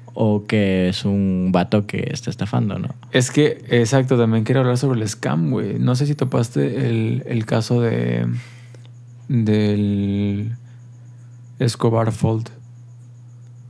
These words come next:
Speaker 2: El hermano de Pablo Escobar,
Speaker 1: No,
Speaker 2: ¿topas a
Speaker 1: no.
Speaker 2: Pablo Escobar?
Speaker 1: Ajá.
Speaker 2: Este, el hermano de este güey sacó una marca de un teléfono plegable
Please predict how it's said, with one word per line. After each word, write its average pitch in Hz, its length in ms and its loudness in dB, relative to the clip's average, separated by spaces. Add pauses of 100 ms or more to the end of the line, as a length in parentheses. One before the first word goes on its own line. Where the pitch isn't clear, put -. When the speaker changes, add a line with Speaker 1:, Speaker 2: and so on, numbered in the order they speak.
(260)
Speaker 2:
El 127 120 2
hermano 117 320 4
de 131 80 4
Pablo 123 200 0
Escobar, 117 380 0
Speaker 1:
No, 117 120 2
Speaker 2:
¿topas 107 180 2
a 101 40 0
Speaker 1:
no. 95 60 0
Speaker 2:
Pablo 117 160 2
Escobar? 113 380 -2
Speaker 1:
Ajá. 104 300 2 (380)
Speaker 2:
Este, 113 540 -2
el 117 160 -4
hermano 113 360 0
de 113 80 0
este 110 200 -4
güey 120 300 0 (800)
sacó 120 360 0
una 123 280 4
marca 135 580 0 (500)
de 104 440 2
un 107 260 0
teléfono 110 500 0
plegable 110 720 0